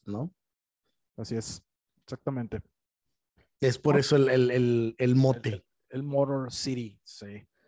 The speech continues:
Speaker 2: Motown desde sus inicios ha jugado un papel fundamental en la difusión de la música popular de los Estados Unidos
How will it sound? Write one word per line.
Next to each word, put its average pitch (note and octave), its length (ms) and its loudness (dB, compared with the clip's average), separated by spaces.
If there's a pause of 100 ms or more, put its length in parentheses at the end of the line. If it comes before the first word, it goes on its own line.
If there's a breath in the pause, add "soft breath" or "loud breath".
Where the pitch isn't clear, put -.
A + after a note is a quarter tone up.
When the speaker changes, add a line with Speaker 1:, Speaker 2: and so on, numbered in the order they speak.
(240)
Speaker 2:
Motown G3 460 6
desde G#3 220 6
sus - 300 -6
inicios E3 580 2
ha D3+ 60 2
jugado D#3 300 2
un E3 80 -2
papel C#3+ 280 -4
fundamental C#3+ 720 -6
en D#3+ 100 -8
la D3 80 -6
difusión B2+ 400 -10
de C#3+ 100 -2
la C3 100 -2
música B2 400 -2
popular A2+ 420 0
de B2+ 100 -2
los A#2+ 220 -4
Estados A2+ 420 -8
Unidos C#3 520 0